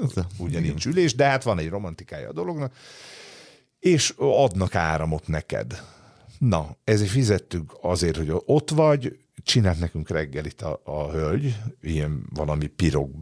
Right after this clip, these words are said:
Speaker 2: pirogszerű, ilyen badagszerű, akármit sütött ki, friss, ö, gyógynövényes teját hozott reggel, ezért fizettünk három eurót egy estére.
Speaker 1: Szakumpa.
Speaker 2: Aha,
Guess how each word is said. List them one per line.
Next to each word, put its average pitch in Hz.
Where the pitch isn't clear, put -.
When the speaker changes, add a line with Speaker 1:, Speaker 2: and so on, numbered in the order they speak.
Speaker 2:
pirogszerű, 73
ilyen 73
badagszerű, 73
akármit 76
sütött -
ki, 87
friss, -
ö, 73
gyógynövényes 78
teját 71
hozott 73
reggel, 104
ezért 87
fizettünk 82
három 76
eurót 69
egy 80
estére. -
Speaker 1:
Szakumpa. 92
Speaker 2:
Aha, 85